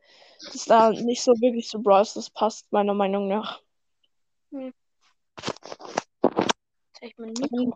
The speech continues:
Speaker 2: angesteckt. Ups.
Speaker 1: Du musst eine Frage stellen.
Speaker 2: Äh... Findest du, ähm, s-, ähm, dreihundertsechzig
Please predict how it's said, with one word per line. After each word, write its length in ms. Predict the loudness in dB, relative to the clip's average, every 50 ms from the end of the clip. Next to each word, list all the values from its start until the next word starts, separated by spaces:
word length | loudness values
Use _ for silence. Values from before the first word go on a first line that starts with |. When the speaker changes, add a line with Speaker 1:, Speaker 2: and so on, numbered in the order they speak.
| _ -14
Speaker 2:
angesteckt. 960 | -20 -20 -20 _ _ _ _ -20 -20 -20 _ -20 _ _ -20 -20 -20 _ -20 -20 -20 _ _ _ _ _ _ _
Ups. 420 | -18 -18 -18 _ -20 -20 -20 -20 _ _ _ _ -16 -14 -14 -14 _ _ _ _ _ -6
Speaker 1:
Du 180 | 0 2 2
musst 240 | 4 4 4 4 4
eine 100 | 0 0
Frage 360 | 2 4 4 4 4 4 2
stellen. 320 | -2 -6 -6 -8 -8 -8 -12 _ _ _ _ _ _ _ _ _ _ _ _ _ _ _ _ _ _ _ _ _ _ _ _ _ _ _ _ _ _ _ _ _ _ -20
Speaker 2:
Äh... 680 | -18 -18 -16 -16 -18 -18 -18 -18 -18 -16 -16 -16 -16 -16 -18 _ _ _ _ _ _ _ _ _ _ _ _ _ -20 -16 -14 -14 -14 -14 -16 -16 -18 -20 -20 -20 -20 -20 _ _ _ _ _ _ _ _ _ _ _ _ _ _ _ _ _ _ _ _ _ _ _ _ _ _ _ _ _ _ _ _ _ _ _ _ -20 -20 _ _ _ _ _ _ _ _ _ _ _ _ _ _ _ _ _ _ _ _ _ _ _ _ _ _ _ _ _ _ _ _ _ _ _ _ _ _ _ _ _ _ _ _ _ _ _ _ _ _ _ _ _ _ -10
Findest 480 | -8 -6 -6 -6 -6 -10 -12 -14 -12
du, 200 | -12 -10 -10 -10 -10
ähm, 420 | -12 -12 -12 -12 -12 -12 -14 -14
s-, 220 | -14 -16 -16 -16 -14
ähm, 520 | -14 -12 -12 -12 -14 -14 -14 -16 -18 -20 _
dreihundertsechzig 1300 | -14 -10 -8 -6 -6 -6 -6 -6 -6 -8 -10 -10 -10 -10 -10 -12 -14 -18 _ -18 -18 -18 -18 -18 _